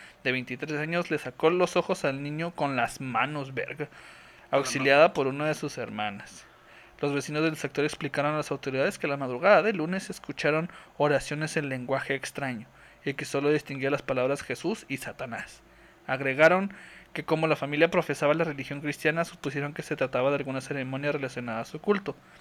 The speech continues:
Speaker 1: Que los cristianos sí están raros. No se vacunan, güey, qué pedo.
Speaker 2: No mames, qué pedo.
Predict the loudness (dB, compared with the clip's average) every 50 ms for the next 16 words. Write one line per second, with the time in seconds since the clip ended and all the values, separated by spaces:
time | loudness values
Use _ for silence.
0 | -20 -20 -20 -10 -6 -6 -6 -6 -6 -10 -12 -10 -10 -10 -8 -8 -10 -10 -8 -10
1 | -10 -10 -10 -12 -14 -18 -20 _ -12 -10 -8 -8 -8 -8 -10 -14 -14 -16 -18 -18
2 | -18 -18 -18 -16 -14 -12 -12 -10 -10 -12 -12 -12 -10 -10 -10 -12 -12 -12 -10 -8
3 | -6 -4 -4 -6 -6